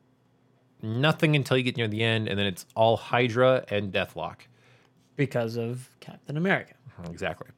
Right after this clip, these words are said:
Speaker 1: So,
Speaker 2: Season two.
Speaker 1: Deathlock. So, season two, Hydra has now been destroyed, or supposedly destroyed due to, uh,
Speaker 2: Show us shield.
Speaker 1: d-, yeah, same
Speaker 2: Gotta
Speaker 1: with
Speaker 2: reform
Speaker 1: shield.
Speaker 2: it.
Speaker 1: So then Coulson's trying to make shield happen, but then there's another group out there of another shield group,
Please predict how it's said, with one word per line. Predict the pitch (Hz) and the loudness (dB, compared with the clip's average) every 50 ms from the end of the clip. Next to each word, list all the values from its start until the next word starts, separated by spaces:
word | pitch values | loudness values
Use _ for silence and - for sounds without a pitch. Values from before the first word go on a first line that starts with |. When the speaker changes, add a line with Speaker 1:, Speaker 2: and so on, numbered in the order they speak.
| - - - - - - _ _ _ - | -20 -20 -20 -20 -20 -20 _ _ _ -2
Speaker 1:
So, | - - 143 110 - - - _ _ _ _ - - - | 2 4 4 4 2 -2 -10 _ _ _ _ -20 -20 -10
Speaker 2:
Season | 110 107 123 127 127 | -2 2 2 2 4
two. | 139 131 | 4 6
Speaker 1:
Deathlock. | 127 123 120 117 113 - - - - _ _ _ _ _ _ _ _ _ - | 6 8 6 6 2 -2 -10 -20 -20 _ _ _ _ _ _ _ _ _ -18
So, | - - - 110 | -6 0 0 0
season | 101 - 147 143 143 143 | 2 2 0 2 2 0
two, | - - - 123 123 123 120 120 120 113 - _ _ _ _ _ _ _ _ _ _ _ _ _ | 0 2 2 4 4 4 4 2 0 -2 -6 _ _ _ _ _ _ _ _ _ _ _ _ _
Hydra | _ - - 98 101 98 107 101 | _ -2 -2 0 0 0 0 0
has | 101 92 | 0 0
now | 104 101 | 0 0
been | 92 98 95 | 0 -2 -4
destroyed, | 90 - - - 147 147 143 139 139 135 135 127 | -6 -6 -4 0 2 4 4 4 4 4 4 4
or | 113 101 98 92 - _ | 4 2 0 -2 -4 _
supposedly | - - - 113 107 101 95 107 101 | -12 -4 0 0 0 2 0 0 -2
destroyed | 90 - - 110 104 101 95 90 | -2 -4 -2 0 0 0 0 -2
due | 85 95 95 95 | -4 -4 -4 -4
to, | 90 - - 98 87 87 85 85 85 85 87 85 - - _ - | -6 -6 -6 -6 -4 -4 -4 -6 -6 -8 -10 -10 -14 -16 _ -8
uh, | 82 85 87 82 82 82 82 | -6 -2 -2 0 0 -2 -2
Speaker 2:
Show | 82 - - 131 127 | 0 0 2 2 2
us | 123 | 0
shield. | 123 - 135 120 120 135 160 - _ _ - | -2 -4 -6 -6 -6 -8 -10 -12 _ _ -18
Speaker 1:
d-, | - 107 98 - - | -16 -16 -16 -12 -6
yeah, | 104 92 85 - | -4 -4 -4 -4
same | - - - - - 101 98 | -6 -8 -8 -6 -4 -2 -2
Speaker 2:
Gotta | - 117 | -2 0
Speaker 1:
with | 123 131 | 0 2
Speaker 2:
reform | 104 98 98 135 131 | 2 4 2 2 2
Speaker 1:
shield. | 151 | -2
Speaker 2:
it. | - _ _ _ _ _ _ _ _ _ - | -6 _ _ _ _ _ _ _ _ _ -8
Speaker 1:
So | - - 127 120 | 0 2 4 6
then | 120 123 123 120 117 117 120 117 113 107 104 104 104 - | 6 6 6 6 6 4 2 0 -4 -4 -6 -8 -8 -2
Coulson's | - 123 127 123 - - 123 110 | 2 2 4 4 2 0 0 2
trying | - 123 120 | 2 2 2
to | |
make | 113 113 110 - | 2 0 0 0
shield | - 127 110 101 | -2 -2 0 0
happen, | 101 98 98 - 107 101 98 | 0 0 0 -2 -2 -2 -2
but | 92 - | -2 -2
then | 110 107 | 0 2
there's | 107 104 98 | 2 2 4
another | 107 113 117 120 117 | 4 4 4 4 2
group | 98 113 120 110 - | 2 2 0 2 4
out | 110 107 104 | 2 2 2
there | - 110 104 | 2 2 2
of | 101 95 | 2 2
another | 95 98 98 98 | 2 0 0 0
shield | 90 - - 104 95 92 95 | -2 -2 -2 -2 -2 -4 -6
group, | - 98 95 92 85 | -4 -2 -2 -2 -4